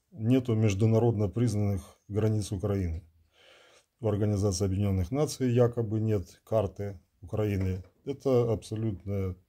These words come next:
чушь, и мы щас легко в этом убедимся. Можете потом, я сделаю запись экрана, последовательность действий.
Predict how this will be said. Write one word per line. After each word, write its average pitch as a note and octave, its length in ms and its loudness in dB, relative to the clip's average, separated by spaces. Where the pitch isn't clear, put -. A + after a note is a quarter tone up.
чушь, - 480 -10
и G#2 260 -4
мы G#2+ 140 0
щас G#2+ 240 -2
легко G#2 260 0
в A2+ 60 6
этом G2+ 160 2
убедимся. G#2+ 600 0
Можете A2 380 2
потом, G#2 420 0
я G2+ 80 0
сделаю G2 360 0
запись F#2 340 -2
экрана, C#3+ 420 0
последовательность G#2+ 800 -2
действий. F#2 420 -4